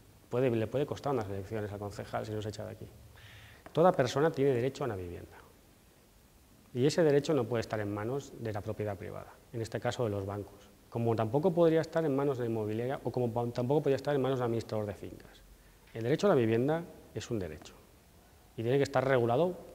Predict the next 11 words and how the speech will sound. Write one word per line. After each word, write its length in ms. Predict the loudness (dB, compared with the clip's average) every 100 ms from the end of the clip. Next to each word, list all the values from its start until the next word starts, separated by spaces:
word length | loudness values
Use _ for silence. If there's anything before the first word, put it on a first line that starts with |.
| -10
por 140 | -4 0
una 180 | 2 0
banca 320 | 0 -2 -4
pública 540 | 0 2 4 2 0
o 80 | -2
por 160 | 0 4
un 120 | 4
instituto 380 | 2 -4 -4 -4
público. 540 | -4 -4 -4 -8 -18 -20 -20 -20 -20 -20 -20 -20 -20 -20 -20 -14
Pero 140 | -8 -2
cuidado, 380 | 0 0 -2